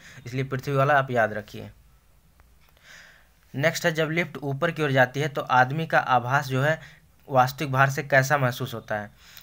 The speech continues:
तो उसका त्वरण जो है ऊपर की ओर होता है, यानी वो, उसको क्या महसूस होता है? वो अपने भार को अधिक महसूस करता है।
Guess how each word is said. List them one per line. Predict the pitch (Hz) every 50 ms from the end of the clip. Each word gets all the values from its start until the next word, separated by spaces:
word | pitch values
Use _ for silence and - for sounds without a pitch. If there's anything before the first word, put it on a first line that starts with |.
| - - -
तो | 135 139 135 135 - -
उसका | 135 131 - - 156
त्वरण | 147 143 143 147 156
जो | 147 147 143
है | 156 160 -
ऊपर | - 135 131 135 156 147
की | 139 -
ओर | 143 131
होता | 131 127 135 135 131
है, | 139
यानी | 135 131 139 147
वो, | 143 139
उसको | 139 139 139 135 - 151 143
क्या | 143 170 165 156 139 143
महसूस | 143 139 131 123 135 131 131 135 131 120
होता | 120 113 - 113 107
है? | 104 104 107 - _ _ _ _ _ _ _ _ _ _ _ _ _ _ _ _ _ _ _ - - - - - - - -
वो | 131
अपने | 123 123 - 156
भार | 143 135 143 139 139
को | 139 165
अधिक | - - 135 135 156 151 143
महसूस | 135 123 120 - 127 123 -
करता | - 113 - - - 101 98
है। | 95 92